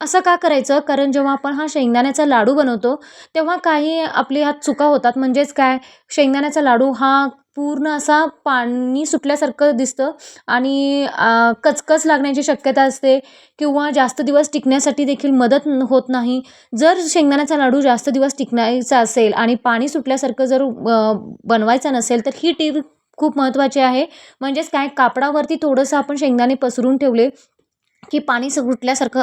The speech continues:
अजिबात हा लाडू बनत नाही. त्यामुळं असं कापडावरती पसरून ठेवायचं आणि त्यानंतर ह्याची जी सालं असतात,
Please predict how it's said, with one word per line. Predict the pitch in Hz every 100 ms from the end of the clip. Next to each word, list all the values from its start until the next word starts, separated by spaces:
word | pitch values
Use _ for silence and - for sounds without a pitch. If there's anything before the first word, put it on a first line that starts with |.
| -
अजिबात | 185 254 233 254
हा | 254
लाडू | 247 220
बनत | 247 233 240
नाही. | 254 240 277 339 - - -
त्यामुळं | 277 294 269
असं | 269 247
कापडावरती | - 226 226 240 247 294
पसरून | - 247 277 311
ठेवायचं | 302 254 226 247
आणि | 240 254
त्यानंतर | 269 311 254 240 247
ह्याची | 247 269
जी | 247 294
सालं | 302 269 285
असतात, | 285 -